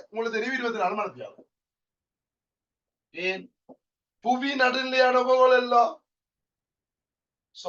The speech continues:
புவி நடுநிலையான உபகோள் என்றா சுற்றல் காலம் இருபத்தி நாலு மணி நேரம். இதுக்குரியது கேள்வி.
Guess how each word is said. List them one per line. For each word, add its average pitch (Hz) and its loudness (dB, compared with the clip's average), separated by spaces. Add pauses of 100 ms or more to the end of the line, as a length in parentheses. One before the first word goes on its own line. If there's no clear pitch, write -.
(120)
புவி 262 -6
நடுநிலையான 269 0
உபகோள் 240 -2
என்றா 233 -2
சுற்றல் 247 -8
காலம் 233 -6
இருபத்தி 269 -4
நாலு 180 -4
மணி 123 -16
நேரம். - -20 (1800)
இதுக்குரியது 214 -8
கேள்வி. - -14